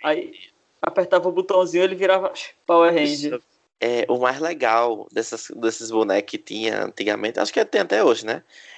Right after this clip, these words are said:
Speaker 2: É de você fazer, tipo, dublar os bonecos e fazer histórias com eles, né? Era tudo. Eu
Speaker 1: Uhum.
Speaker 2: lembro que com esse negócio de bonecos Power Ranger, eu nu-, nunca tive nenhum. Eu tinha outros bonecos, mas não do Power Ranger, porque era caro.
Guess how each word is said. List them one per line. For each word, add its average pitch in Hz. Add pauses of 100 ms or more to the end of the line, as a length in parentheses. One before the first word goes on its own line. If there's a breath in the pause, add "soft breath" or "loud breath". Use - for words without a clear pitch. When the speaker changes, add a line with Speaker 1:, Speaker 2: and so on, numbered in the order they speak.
(120)
Speaker 2:
É 131
de 131
você 131
fazer, 123 (320)
tipo, 113 (160)
dublar 135
os 139
bonecos 127
e 131
fazer 123
histórias 127
com 185
eles, 113
né? 120
Era 120
tudo. 104 (580 loud breath)
Eu 156
Speaker 1:
Uhum. 156
Speaker 2:
lembro 123 (520 soft breath)
que 120 (260)
com 117
esse 120
negócio 113
de 110
bonecos 107
Power 107
Ranger, 117
eu 123
nu-, 151
nunca 180
tive 117
nenhum. 131 (240)
Eu 123
tinha 135
outros 143
bonecos, 156
mas 117
não 131
do 147
Power 180
Ranger, 98 (260)
porque -
era 113
caro. -